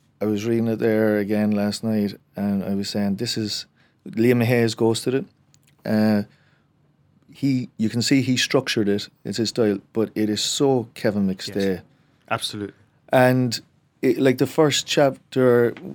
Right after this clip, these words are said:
Speaker 1: some of it was used in your extract, was the, the second of the Super Eight games in twenty eighteen, uh, up in Donegal, and there was the thing with the linesman, but it, that was, just shows you the pressure that, that w-, was going on. But the whole chapter,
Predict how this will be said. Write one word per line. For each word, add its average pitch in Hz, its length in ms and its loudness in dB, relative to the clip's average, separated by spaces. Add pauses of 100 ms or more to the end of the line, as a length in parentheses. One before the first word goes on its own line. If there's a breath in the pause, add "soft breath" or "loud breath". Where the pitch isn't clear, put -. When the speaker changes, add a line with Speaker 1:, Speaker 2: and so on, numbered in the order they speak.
Speaker 1:
some - 180 -4
of 113 80 0
it 110 80 -2
was 120 180 0
used 123 200 2
in 113 80 0
your 110 140 0
extract, 104 420 -2
was 104 280 -2
the, 104 300 -2 (180)
the 104 380 -4 (120)
second 120 400 0
of 110 100 -2
the 104 80 -6
Super 110 300 -2
Eight 110 160 0
games 107 300 -2
in 107 100 -4
twenty 104 460 -4
eighteen, 107 760 -2
uh, - 60 -6
up 101 200 -8
in 107 120 -2
Donegal, 107 520 0
and 101 220 -2
there 101 120 -4
was 98 160 -6
the 95 120 -4
thing 107 280 -4
with 95 120 -6
the 101 80 -4
linesman, 104 440 -2
but 101 220 -4
it, - 160 -8 (280 soft breath)
that 123 160 2
was, 120 240 4
just 117 140 -2
shows 113 260 0
you 104 60 0
the 95 100 -4
pressure 107 580 -4
that, - 240 -8
that 104 140 -2
w-, - 200 -10
was 104 180 -4
going 113 180 0
on. 113 160 2
But 104 120 -4
the 120 80 -4
whole 160 460 2
chapter, 131 480 -6